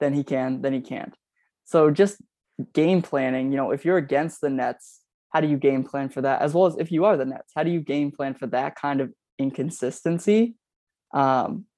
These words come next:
I think that'll be extremely interesting to watch. I do think it really helps that they went out and got Patty Mills this offseason. Um, you know, he's a, a six-man role where he's, he's been starting a lot for them, but,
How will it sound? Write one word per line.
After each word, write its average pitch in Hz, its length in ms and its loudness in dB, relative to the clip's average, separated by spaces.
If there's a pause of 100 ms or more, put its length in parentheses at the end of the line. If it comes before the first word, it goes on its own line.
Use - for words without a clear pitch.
(140)
I 139 140 4
think 151 200 2
that'll 131 260 6
be 131 160 0
extremely 135 640 -2
interesting 131 460 -4
to 127 80 2
watch. 135 340 4 (380)
I 156 80 0
do 180 280 2
think 190 260 -2
it 151 140 2
really 143 360 2
helps 135 280 -2
that 131 120 -4
they 135 100 -2
went 135 260 -2
out 135 200 -2
and 131 120 -4
got 127 280 -2
Patty 135 260 -6
Mills 135 520 -4 (280)
this 143 140 -6
offseason. 147 760 -2 (360)
Um, 127 460 -4 (380)
you 139 80 -4
know, 139 100 -4
he's 160 380 -2
a, 139 300 2 (100)
a 139 60 -14
six-man 165 580 -2
role 147 500 2
where 135 300 0
he's, 147 200 -8
he's 151 260 -8
been 185 180 -2
starting 143 340 0
a 147 60 0
lot 147 200 -2
for 151 80 -4
them, 147 240 -2
but, 131 220 0